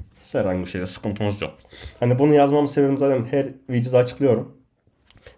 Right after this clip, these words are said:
Bizim işte uygulamamız, Apple uygulaması falan da olursa veya işte farklı şey de olursa, e, Android de olursa buradaki status bar'ı korusun şeklinde.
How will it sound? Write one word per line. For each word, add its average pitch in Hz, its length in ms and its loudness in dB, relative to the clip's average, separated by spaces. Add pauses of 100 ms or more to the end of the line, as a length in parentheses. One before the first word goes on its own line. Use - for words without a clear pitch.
Bizim 131 280 0
işte 117 300 -2
uygulamamız, 107 520 2
Apple 110 340 -2
uygulaması 104 380 0
falan 110 200 0
da 107 40 2
olursa 92 540 -4 (380)
veya 98 180 2
işte 95 200 -8
farklı 101 300 -6
şey 113 220 -4
de 98 40 0
olursa, 82 480 -4 (480)
e, 87 340 0 (200)
Android 107 400 0
de 98 40 -4
olursa 101 320 -6
buradaki 101 240 -2
status - 260 -6
bar'ı 117 200 0
korusun 120 340 -4
şeklinde. 92 460 -8